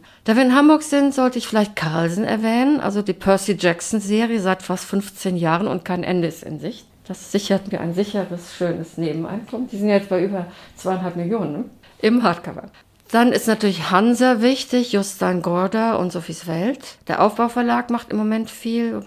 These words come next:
wo ich was zu tun kriege. Der Kröner Verlag mit Klassikern. Es sind eigentlich ziemlich viele Verlage.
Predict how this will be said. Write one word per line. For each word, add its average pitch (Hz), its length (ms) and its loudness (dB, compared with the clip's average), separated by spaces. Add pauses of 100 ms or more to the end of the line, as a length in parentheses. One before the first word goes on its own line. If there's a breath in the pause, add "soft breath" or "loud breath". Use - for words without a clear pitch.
(120)
wo 214 80 -4
ich 208 140 -8
was 208 140 -6
zu 214 100 -8
tun 214 180 -2
kriege. 214 260 -6
Der 196 200 0
Kröner 175 420 0
Verlag 180 500 -2
mit 185 180 -6
Klassikern. 240 560 -6 (200 loud breath)
Es - 120 -2
sind 254 160 4
eigentlich 208 280 4
ziemlich 190 240 0
viele 151 280 -6
Verlage. 147 500 -10